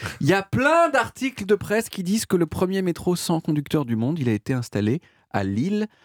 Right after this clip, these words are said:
en mille neuf cent quatre-vingt-trois. Alors, c'est vrai qu'il y a un métro sans conducteur qui a été installé à Lille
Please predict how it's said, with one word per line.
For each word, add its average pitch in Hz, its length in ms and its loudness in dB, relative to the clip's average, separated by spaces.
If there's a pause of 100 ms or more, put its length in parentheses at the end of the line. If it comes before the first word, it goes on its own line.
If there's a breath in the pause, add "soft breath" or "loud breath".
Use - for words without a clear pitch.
(140 soft breath)
en 107 100 0
mille 160 240 2
neuf 160 140 0
cent 156 160 -2
quatre-vingt-trois. - 760 0 (580 loud breath)
Alors, 147 300 0 (100)
c'est - 220 0
vrai 190 300 -2
qu'il - 160 -6
y - 20 0
a - 20 0
un 117 60 -2
métro 120 340 -4
sans 117 200 -2
conducteur 107 580 -2
qui - 120 -4
a 92 40 2
été 95 180 -2
installé 95 380 -2
à 95 80 -2
Lille 98 240 -2